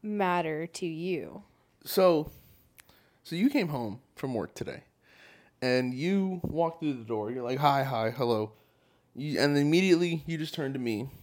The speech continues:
Speaker 2: You say, you asked me that same question.
Speaker 1: Mm-hmm.
Speaker 2: And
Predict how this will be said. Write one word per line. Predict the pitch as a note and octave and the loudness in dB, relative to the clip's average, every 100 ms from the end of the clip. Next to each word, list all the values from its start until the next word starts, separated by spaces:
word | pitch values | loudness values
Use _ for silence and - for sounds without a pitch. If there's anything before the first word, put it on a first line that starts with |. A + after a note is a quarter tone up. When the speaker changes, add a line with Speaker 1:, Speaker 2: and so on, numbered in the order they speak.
| - | -12
Speaker 2:
You | A2+ C3+ | -8 -4
say, | - A#2 | 2 4
you | F2+ C3 | 4 6
asked | B2 B2 | 6 4
me | A2+ | 0
that | A2 | -2
same | - C3 B2+ | 0 0 2
question. | B2+ G#2+ - F#2 G#2 - _ _ _ _ _ - | 0 -2 -4 -10 -14 -18 _ _ _ _ _ -18
Speaker 1:
Mm-hmm. | G3+ G3 | -16 -4
Speaker 2:
And | B2+ C#3 C#3+ C#3+ C#3 - - - | 2 6 6 4 0 -2 -2 -2